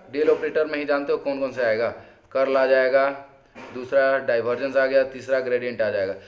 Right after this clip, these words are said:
और ये तीनों आपस में रिल-, मतलब interlinked है।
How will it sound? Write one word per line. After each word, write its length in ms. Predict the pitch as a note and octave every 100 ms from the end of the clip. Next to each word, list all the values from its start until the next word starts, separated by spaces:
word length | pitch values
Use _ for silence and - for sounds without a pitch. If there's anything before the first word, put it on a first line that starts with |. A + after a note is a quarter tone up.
| -
और 100 | A#2+
ये 80 | C#3
तीनों 260 | C#3 D3 D#3+
आपस 280 | D3+ D3+ D#3
में 120 | C#3+
रिल-, 380 | C3+ C3 B2+ B2+
मतलब 580 | C3 B2 C3 C3 C3+ C3
interlinked 600 | C#3+ D#3 G3 F#3+ E3+ E3
है। 60 | E3+